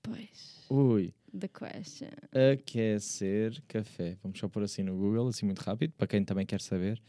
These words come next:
Speaker 2: Três razões para não aquecer o café numa cafeteira. <laughs> Logo, logo, tipo, porra, desculpem, eu nem aqueci, já estava com medo já. Tipo, já me estão a dar na cabeça. Para já, primeiro, provoca aparecimento de borras de café.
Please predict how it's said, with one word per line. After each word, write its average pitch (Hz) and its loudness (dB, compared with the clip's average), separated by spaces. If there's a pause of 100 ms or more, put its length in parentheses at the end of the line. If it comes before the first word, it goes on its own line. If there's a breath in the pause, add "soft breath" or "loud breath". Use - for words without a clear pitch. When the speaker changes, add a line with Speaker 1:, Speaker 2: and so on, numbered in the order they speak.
(360)
Speaker 2:
Três 190 10
razões 143 8
para 135 10
não 143 8
aquecer 135 8
o 127 6
café 131 10
numa 143 8
cafeteira. 120 8
<laughs> - 8
Logo, 156 12 (480 loud breath)
logo, 185 12
tipo, 151 8 (100)
porra, 208 12
desculpem, 214 12
eu 202 12
nem 262 12
aqueci, 240 12
já 220 12
estava 190 12
com 190 6
medo 143 6
já. 120 0 (600 loud breath)
Tipo, - 6
já 170 12
me 165 10
estão 180 12
a - 12
dar 180 12
na 165 12
cabeça. 110 8 (640)
Para 185 12
já, 120 12
primeiro, 101 10 (640)
provoca 165 10
aparecimento 147 4
de 113 -8
borras 120 6
de - -10
café. 85 -2